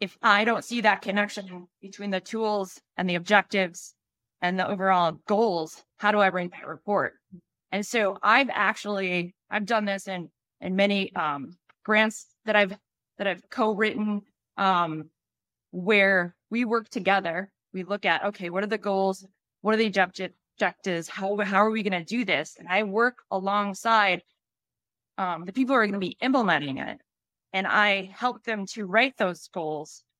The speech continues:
and objectives, really think about, okay, what outputs are, are we gonna be collecting? What data are we gonna be collecting?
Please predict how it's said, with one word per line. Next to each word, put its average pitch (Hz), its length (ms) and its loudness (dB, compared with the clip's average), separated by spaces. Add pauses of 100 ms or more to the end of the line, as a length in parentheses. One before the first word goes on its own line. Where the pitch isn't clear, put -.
(180)
and 190 120 -2
objectives, 175 760 -4 (220)
really 233 280 0
think 302 340 0
about, 185 300 2
okay, 196 180 -2
what 196 340 2
outputs 175 560 0
are, 180 200 -2 (160)
are 170 160 0
we 185 200 -2
gonna 170 260 -2
be 160 120 -8
collecting? 165 640 -2
What 160 180 -4
data 196 200 2
are - 20 0
we 185 140 -2
gonna 151 100 -4
be - 40 -10
collecting? 147 520 -6